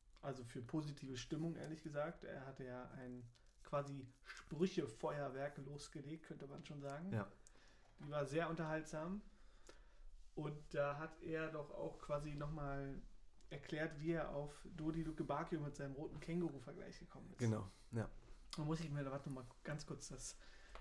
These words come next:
Speaker 1: das Zitat nochmal, damit ich es auch richtig wiedergebe.
Speaker 2: Na, er hat am Anfang gesagt, ähm, dass, dass er über Dodi nichts Negatives sagen kann. Er ist schnell wie ein Känguru und, ähm, alles gut und im Training gibt er Vollgas. Und dann hat er jetzt bei der P K nochmal klargestellt, weil ihn viele angesprochen haben
Speaker 1: Genau,
Speaker 2: darauf,
Speaker 1: ja.
Speaker 2: warum er ihn denn Känguru genannt hat.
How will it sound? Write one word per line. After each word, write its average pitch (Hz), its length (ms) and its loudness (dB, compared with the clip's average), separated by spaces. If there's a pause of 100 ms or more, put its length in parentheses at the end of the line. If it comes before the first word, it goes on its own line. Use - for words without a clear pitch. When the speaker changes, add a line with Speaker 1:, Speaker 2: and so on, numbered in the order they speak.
(140)
Speaker 1:
das - 180 -6
Zitat 170 420 2
nochmal, 127 680 -2
damit 135 240 -4
ich 147 100 -12
es - 140 -10
auch 139 120 -10
richtig 151 320 -8
wiedergebe. 143 380 2
Speaker 2:
Na, 117 100 8
er 113 80 8
hat 123 120 6
am 120 160 10
Anfang 135 340 6
gesagt, 123 420 4
ähm, 120 320 8
dass, 117 340 2
dass 113 200 2
er 113 160 6
über 117 180 6
Dodi 120 280 6
nichts 120 240 6
Negatives 127 520 8
sagen 135 260 10
kann. 151 260 8
Er 120 120 6
ist 113 100 6
schnell 123 240 10
wie 120 60 12
ein 113 140 10
Känguru 147 460 6
und, 123 360 6
ähm, 120 240 4
alles 120 280 2
gut 143 240 4
und 117 120 4
im 117 120 4
Training 123 300 6
gibt 120 160 4
er 113 80 6
Vollgas. 147 520 4
Und 117 300 4 (400)
dann 113 160 4
hat 123 100 4
er 131 60 6
jetzt 127 240 6
bei 127 80 6
der 123 120 10
P 117 180 4
K 117 220 8
nochmal 120 440 6
klargestellt, 127 720 6
weil 113 140 4
ihn 113 120 6
viele 120 280 8
angesprochen 127 640 6
haben 120 120 10
Speaker 1:
Genau, 113 200 12
Speaker 2:
darauf, 123 100 12
Speaker 1:
ja. 127 60 6
Speaker 2:
warum 117 240 10
er 123 60 8
ihn 120 80 8
denn 110 120 8
Känguru 113 420 8
genannt 107 360 6
hat. 123 180 4